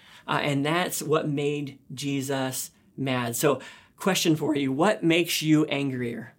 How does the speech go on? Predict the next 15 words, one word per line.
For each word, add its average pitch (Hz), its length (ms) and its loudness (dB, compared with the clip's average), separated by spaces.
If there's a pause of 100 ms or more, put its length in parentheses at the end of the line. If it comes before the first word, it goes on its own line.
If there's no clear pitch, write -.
(1000)
When 139 260 4
you're 151 440 4
mistreated 226 760 2 (880)
or 156 100 6
when 156 180 6
someone 170 560 4
else 147 480 2 (400)
is 135 220 -2
mistreated, 123 760 -2 (680)
right? 147 360 0 (480)
Jesus 175 760 4
was 143 320 2
angry 135 720 0 (240)
on 139 180 0
behalf 131 720 -4